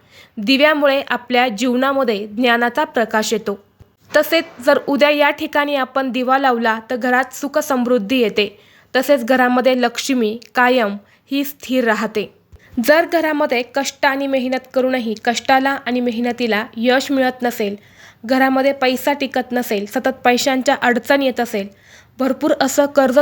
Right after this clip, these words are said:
तुमच्यावरती असेल, त्या कर्जातून तुम्हाला लवकरात लवकर मुक्ती हवी असेल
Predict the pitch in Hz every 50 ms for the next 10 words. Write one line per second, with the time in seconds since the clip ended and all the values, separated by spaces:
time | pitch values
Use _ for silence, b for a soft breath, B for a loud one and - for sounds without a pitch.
0 | 294 302 269 254 233 262 247 240 240 226 226 - - 233 233 226 233 214 196 208
1 | 214 - - 240 254 247 - 262 247 226 233 269 269 302 294 294 302 262 254 254
2 | 254 240 214 208 233 247 220 226 240 240 233 233 - 294 302 294 - 269 262 262
3 | 262 - 269 254 254 247 233 - - - 285 269 262 226 226 226 226 226 - 220
4 | 196